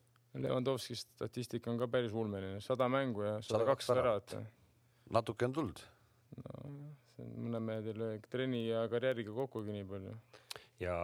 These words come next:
Speaker 3: kolmapäeval on
Speaker 1: Ei
Speaker 3: ka
Speaker 1: käinud
Speaker 3: siis
Speaker 1: jutt minust selles mõttes.
Speaker 3: pikalt räägitud Liverpool ilma Van Dijkita on siis Amsterdamis, äh, Ajaxi mängul. Äh, meie kõigi lemmik Uno Tutk, kes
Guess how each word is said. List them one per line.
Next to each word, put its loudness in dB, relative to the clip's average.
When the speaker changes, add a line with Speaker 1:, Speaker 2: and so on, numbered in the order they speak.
Speaker 3:
kolmapäeval 4
on 2
Speaker 1:
Ei 2
Speaker 3:
ka 6
Speaker 1:
käinud 6
Speaker 3:
siis 6
Speaker 1:
jutt -2
minust 4
selles -2
mõttes. -6
Speaker 3:
pikalt 4
räägitud 2
Liverpool 2
ilma 4
Van 4
Dijkita 2
on -2
siis -4
Amsterdamis, -2
äh, 0
Ajaxi 2
mängul. -4
Äh, -2
meie 0
kõigi 0
lemmik -2
Uno 2
Tutk, -2
kes -4